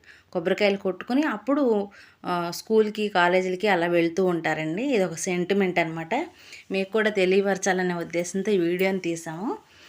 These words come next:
మేము వెళ్ళేసరికి పదిన్నర అట్లా అయిపోయిందండి. పాల ప-, పాల పొంగళ్ళు అన్నీ అవి అయ్యి స్వామివారికి నైవేద్యం పెట్టేసరికి పదకొండు అయిపోయింది. ఇంకా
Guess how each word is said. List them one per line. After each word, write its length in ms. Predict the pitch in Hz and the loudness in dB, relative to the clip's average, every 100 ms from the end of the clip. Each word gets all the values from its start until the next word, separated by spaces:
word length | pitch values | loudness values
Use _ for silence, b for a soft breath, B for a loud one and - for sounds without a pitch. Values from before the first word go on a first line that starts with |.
| B B | B B
మేము 180 | 262 269 | 0 0
వెళ్ళేసరికి 500 | 269 269 277 262 269 | -2 -2 0 0 0
పదిన్నర 520 | 254 214 220 220 214 | 2 2 2 2 2
అట్లా 260 | 240 226 | 2 0
అయిపోయిందండి. 680 | 185 185 190 180 170 185 262 - B B B B - | 0 0 0 -2 -2 -4 -6 -12 B B B B -2
పాల 200 | 190 185 | 2 2
ప-, 240 | 190 180 175 B B B - | 0 -2 -4 B B B 2
పాల 160 | 185 | 2
పొంగళ్ళు 420 | 190 190 180 180 | 4 0 2 2
అన్నీ 260 | 175 180 185 | 2 0 0
అవి 360 | 175 170 180 185 B B - | 0 0 0 -2 B B -4
అయ్యి 260 | 175 190 | -2 0
స్వామివారికి 600 | 196 190 175 180 175 175 170 | -2 0 0 0 0 -2 -4
నైవేద్యం 520 | 165 170 170 165 175 | -4 -4 -4 -4 -4
పెట్టేసరికి 760 | 165 165 170 165 180 277 415 - - | -4 -4 -6 -6 -8 -4 -6 -4 0
పదకొండు 460 | 185 180 165 160 | 0 0 -6 -6
అయిపోయింది. 400 | 160 151 160 - - b b b - | -6 -6 -6 -6 -10 b b b -10
ఇంకా 440 | 196 190 185 220 | -4 0 0 0